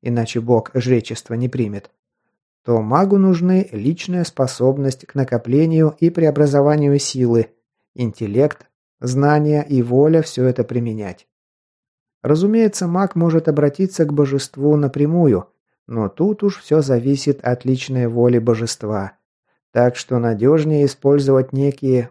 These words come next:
общие магические законы, которые работают всегда при правильном применении и выполнении техники безопасности. Деан Ханан, или иначе "чистые души", люди,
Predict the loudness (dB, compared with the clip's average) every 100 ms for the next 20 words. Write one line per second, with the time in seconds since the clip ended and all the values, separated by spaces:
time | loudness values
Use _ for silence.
0 | _ 0 2 0 -2 0 -2 -2 -4 -6
1 | -2 -2 0 -2 2 2 2 -4 -10 _
2 | _ _ -4 0 2 4 4 4 2 2
3 | 0 -2 -4 0 2 2 2 0 0 2
4 | 4 4 2 0 -2 -2 0 0 2 2
5 | 0 -4 _ _ 2 4 4 2 2 2
6 | 2 2 0 2 0 0 -8 -4 -2 0
7 | -2 -4 -6 -8 -14 -14 -14 -18 _ _
8 | _ _ _ _ _ _ _ _ _ _
9 | _ _ _ _ -2 2 4 4 2 -4
10 | 0 2 2 0 -2 -8 _ 0 2 2
11 | 2 -2 -2 -4 -4 -6 -6 -6 -4 -4
12 | -2 -2 -4 -10 -12 _ _ _ _ _
13 | 0 2 4